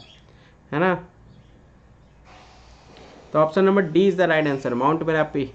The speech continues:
है ना। Madadmas, Madad Maps, मेड-, Madat Maps, Madat Maps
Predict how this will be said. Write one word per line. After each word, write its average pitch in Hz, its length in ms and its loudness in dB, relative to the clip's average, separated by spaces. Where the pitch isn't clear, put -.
है - 80 -10
ना। 170 100 -4
Madadmas, 180 1080 4
Madad 190 460 2
Maps, 180 520 2
मेड-, 156 340 0
Madat 165 360 2
Maps, 180 420 2
Madat 170 340 0
Maps 165 440 2